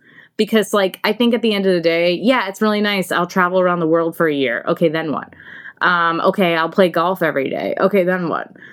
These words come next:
Like, okay, well, I'll do yoga every day and I'll hang out with my kids. Okay, then what? Right? Like, at what point does your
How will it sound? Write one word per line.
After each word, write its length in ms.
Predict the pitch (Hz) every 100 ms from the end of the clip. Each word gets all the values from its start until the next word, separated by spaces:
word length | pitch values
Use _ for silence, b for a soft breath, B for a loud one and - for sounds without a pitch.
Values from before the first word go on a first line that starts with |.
| B
Like, 300 | 190 180 - _ b b
okay, 300 | 226 233 214
well, 160 | 208 202
I'll 60 |
do 180 | 196 214
yoga 400 | 202 196 208 208
every 240 | 165 165
day 160 | 156 151
and 80 | 151
I'll 80 | 170
hang 140 | 165
out 100 | 165
with 100 | 151
my 120 | 147
kids. 340 | 143 170 - -
Okay, 240 | - -
then 240 | 175 208 185
what? 200 | - -
Right? 240 | 202 208
Like, 240 | 208 180 - B B B B B B B _
at 160 | 233 226
what 240 | 233 247
point 380 | 254 254 240 -
does 240 | 190 190 180
your 680 | 190 185 185 185 180 -